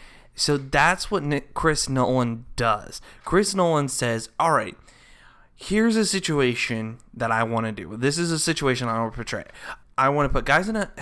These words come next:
airplane, and I want the airplane to break apart, and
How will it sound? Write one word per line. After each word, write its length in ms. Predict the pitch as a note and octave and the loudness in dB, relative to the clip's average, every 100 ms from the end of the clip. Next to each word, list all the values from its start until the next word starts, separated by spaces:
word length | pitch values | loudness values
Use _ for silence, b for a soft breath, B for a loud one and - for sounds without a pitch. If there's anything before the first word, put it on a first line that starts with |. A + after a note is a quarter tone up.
| D#3 D3+ | -4 0
airplane, 520 | D#3 D3+ A#2 A2+ A2 B B B | 2 2 -2 -2 -8 B B B
and 120 | A#2 | 0
I 100 | A#2+ B2+ | 2 4
want 260 | C#3+ D3+ | 2 0
the 120 | - | 0
airplane 720 | D3+ G3 G3 F3 D#3 D3 C#3+ B B - | 2 2 0 0 2 0 -2 B B -6
to 260 | A#2+ A#2 | -4 -4
break 300 | G#2+ F3+ A3+ | 2 2 2
apart, 600 | A3 - A#2+ A#2 A#2 - B B B _ | -2 0 4 4 0 -8 B B B _
and 800 | B2+ A#2+ B2 B2 B2 B2 B2 B2 | -2 0 0 0 0 2 0 0